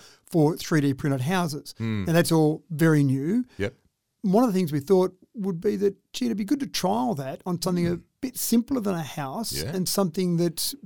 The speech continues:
Speaker 1: paid for by the community rather
Speaker 2: Yeah.
Speaker 1: than a private development. So let's do the toilet block with three D printing. So we put
Speaker 2: Yeah.
Speaker 1: the tender out for a three D printed version of a toilet block. And again, that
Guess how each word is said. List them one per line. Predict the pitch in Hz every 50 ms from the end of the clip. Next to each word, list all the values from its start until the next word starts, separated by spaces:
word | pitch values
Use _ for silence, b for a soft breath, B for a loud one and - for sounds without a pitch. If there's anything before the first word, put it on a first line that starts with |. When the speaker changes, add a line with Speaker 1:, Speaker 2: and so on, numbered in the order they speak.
| - -
Speaker 1:
paid | - 170 170 180 180 - -
for | 175 160
by | 143 151 147 151 147 147 156
the | 151 196 180
community | - - - 170 196 190 156 143 147
rather | 143 147 147 147 147
Speaker 2:
Yeah. | 135 151
Speaker 1:
than | 151 143 120 B B B B B -
a | 131
private | - - 170 175 185 180 170 170
development. | 151 117 135 131 - 165 170 208 214 b b b b
So | - - 220 214 214 214 208 - _ -
let's | 240 285 233 -
do | - 240
the | 190 196 165
toilet | - - - - 214 262 277 240 180
block | 127 156 139 156 233 240 - b b b b b b _ _
with | - 175 180 170 -
three | - - 190 175
D | 165 165
printing. | 165 - 269 240 170 143
So | - 190 196
we | 190 202 202
put | 170 - 254 220
Speaker 2:
Yeah. | 214 -
Speaker 1:
the | - -
tender | - 170 175 180 170 160 165
out | 165 165 170 160 -
for | 175 160 156
a | 151
three | 151 - 247 220
D | 175 151 131
printed | - 156 160 160 156 147 131 b b b b b -
version | 165 139 151 156 160 160 156 131 -
of | 147 135
a | 131
toilet | 135 147 156 156 156
block. | 139 156 160 156 147 b b b b b b _ - 202
And | 196 180 175 175 180 170 170 -
again, | 196 185 160 151 165 165 156 165 185 214 226 214 190 151
that | 156 151